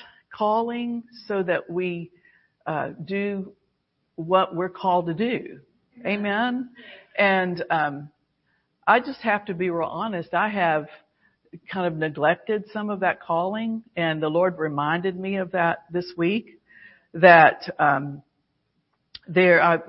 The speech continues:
of course, I'm called to be a teacher, a pastor and a teacher, but also there are some other things that I feel like I have neglected, and, uh, that is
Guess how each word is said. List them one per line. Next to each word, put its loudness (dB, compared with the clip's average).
of -8
course, -4
I'm -8
called 0
to -12
be -6
a -8
teacher, -12
a -18
pastor -4
and -10
a -14
teacher, -14
but -4
also 0
there 0
are -4
some -12
other -2
things -10
that -4
I -10
feel -10
like -4
I -4
have -8
neglected, -6
and, 0
uh, -6
that 2
is 0